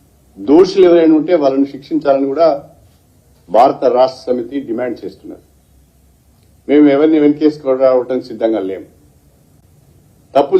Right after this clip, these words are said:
జరిగింది, పొరపాటు జరిగింది, ఆ పొరపాటు ఎట్లా జరిగింది, ఏ విధంగా జరిగింది, ఎందుకు జరిగింది అనే విషయాన్ని విచారణలో తేల్చి బాధ్యులపైన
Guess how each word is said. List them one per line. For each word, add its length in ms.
జరిగింది, 580
పొరపాటు 440
జరిగింది, 520
ఆ 60
పొరపాటు 460
ఎట్లా 220
జరిగింది, 440
ఏ 40
విధంగా 320
జరిగింది, 460
ఎందుకు 180
జరిగింది 400
అనే 140
విషయాన్ని 600
విచారణలో 580
తేల్చి 500
బాధ్యులపైన 840